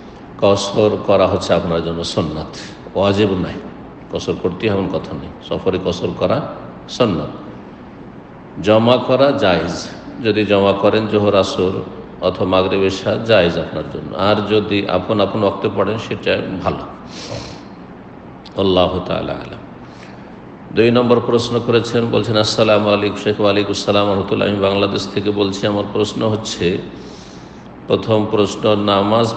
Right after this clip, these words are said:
পড়ার সময় মেয়েদের পোশাক কেমন হবে আর পা ঢাকার বিধান কি?"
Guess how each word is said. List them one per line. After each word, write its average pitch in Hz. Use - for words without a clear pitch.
পড়ার 101
সময় 95
মেয়েদের 101
পোশাক 95
কেমন 101
হবে 78
আর 92
পা 92
ঢাকার 92
বিধান 85
কি?" 85